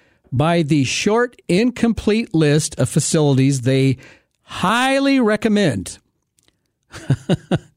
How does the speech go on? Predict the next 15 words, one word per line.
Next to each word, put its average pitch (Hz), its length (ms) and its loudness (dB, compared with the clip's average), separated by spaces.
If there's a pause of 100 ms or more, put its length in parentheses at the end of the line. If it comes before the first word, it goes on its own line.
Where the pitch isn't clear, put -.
(420)
Right? 135 260 0
Let - 560 -16
me 277 100 0
give 233 120 -2
you 135 60 2
an 110 40 2
example 123 480 0
of 98 80 0
that. 98 260 -4 (2000)
Uh, 156 260 0
many 240 480 2
of 147 160 0
them 143 380 4
will 165 260 2
receive 180 720 2